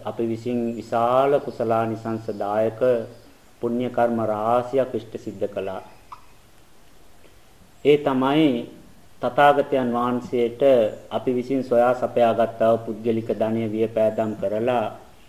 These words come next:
දානමය පූජනීය වස්තුවක් වශයෙන් සකස් කරලා ඒක බුද්ධ පූජාමය වශයෙන් පූජා කිරීම.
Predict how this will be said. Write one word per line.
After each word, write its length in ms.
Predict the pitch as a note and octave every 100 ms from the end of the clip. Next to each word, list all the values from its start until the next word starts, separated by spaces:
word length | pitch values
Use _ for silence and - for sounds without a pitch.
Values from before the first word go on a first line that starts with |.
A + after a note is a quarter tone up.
| - - - - -
දානමය 600 | A#2+ C3 C3 D3 D3+ D3+ D3
පූජනීය 600 | A#2 B2 B2+ C3+ C3 C3
වස්තුවක් 500 | A#2 A2+ - B2 A#2+
වශයෙන් 380 | A#2 G#2+ A#2 A#2
සකස් 340 | A2+ - A2 F#2
කරලා 460 | A2+ A#2 B2+ C3 A2+ - - - - - - - - - -
ඒක 240 | A#2+ C3 C#3+ C3+ A2+ -
බුද්ධ 280 | A#2+ B2 C3+
පූජාමය 600 | B2+ C3 B2+ B2 A#2 A#2 A2+
වශයෙන් 420 | G#2+ - B2+ C3+
පූජා 480 | - B2+ B2+ A#2 G#2+
කිරීම. 400 | - G#2 G2+